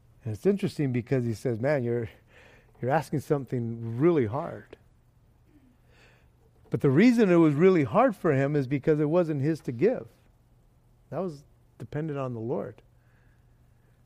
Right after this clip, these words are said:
So he says, "You're asking for a difficult thing." Elisha did not know if God would grant Elisha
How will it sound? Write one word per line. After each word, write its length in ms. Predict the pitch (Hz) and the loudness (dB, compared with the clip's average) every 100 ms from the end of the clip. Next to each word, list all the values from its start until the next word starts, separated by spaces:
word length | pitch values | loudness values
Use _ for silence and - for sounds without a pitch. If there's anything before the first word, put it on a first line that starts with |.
| - | -10
So 340 | - 156 131 | 0 2 2
he 300 | 139 - 135 | -4 -8 -8
says, 220 | 120 165 | -2 -2
"You're 100 | 143 | 0
asking 320 | 147 202 - 180 | 2 0 -2 -4
for 140 | 165 | -4
a 100 | 139 | -2
difficult 480 | 151 156 - 135 120 | -4 -6 -10 -12 -8
thing." 360 | 233 285 147 131 _ _ _ _ _ _ _ _ _ _ _ _ _ _ _ _ _ _ _ _ _ _ _ _ _ _ - - | -6 -6 -8 -16 _ _ _ _ _ _ _ _ _ _ _ _ _ _ _ _ _ _ _ _ _ _ _ _ _ _ -20 0
Elisha 600 | 175 170 190 240 - 226 | 4 6 6 4 4 2
did 400 | 156 127 208 180 | 2 2 2 2
not 300 | 208 208 190 | 2 2 2
know 800 | 170 180 220 170 120 131 185 180 - _ _ _ _ | 2 4 6 6 4 -2 -4 -8 -16 _ _ _ _
if 180 | 147 123 | -6 0
God 280 | 165 170 165 | 2 2 2
would 220 | 160 120 | -2 0
grant 340 | 156 170 160 | 0 0 -2
Elisha 880 | 147 139 143 139 - 202 175 110 127 | -2 0 -2 -4 -2 0 0 -2 -10